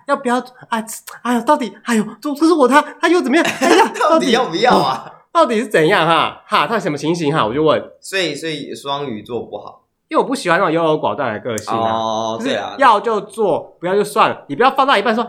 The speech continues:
Speaker 1: ，“哎，我要进来了啊，我不要进去好，我要进来了，我又不要进去哦。”
Speaker 2: 那到底是要不要进来？
Speaker 1: 对啊。
Speaker 2: 那到底是要不要出去？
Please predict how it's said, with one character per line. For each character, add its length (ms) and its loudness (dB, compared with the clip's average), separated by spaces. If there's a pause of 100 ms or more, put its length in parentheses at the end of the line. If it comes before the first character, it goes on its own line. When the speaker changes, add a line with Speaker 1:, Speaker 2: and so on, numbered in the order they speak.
Speaker 1:
，“哎， 220 -2
我 60 0
要 40 2
进 140 -4
来 120 4
了 80 2
啊， 140 -4
我 120 0
不 60 2
要 60 6
进 80 0
去 140 0
好， 300 2
我 60 4
要 40 4
进 100 -2
来 140 4
了， 100 -2
我 100 0
又 40 4
不 140 2
要 40 6
进 100 -2
去 120 0
哦。” 180 2 (1120)
Speaker 2:
那 120 0
到 180 4
底 120 -4
是 120 -2
要 140 4
不 60 0
要 100 2
进 220 -4
来？ 280 -6
Speaker 1:
对 220 4
啊。 640 4
Speaker 2:
那 100 -4
到 160 6
底 100 0
是 120 -6
要 140 2
不 40 0
要 80 2
出 220 -6
去？ 280 -6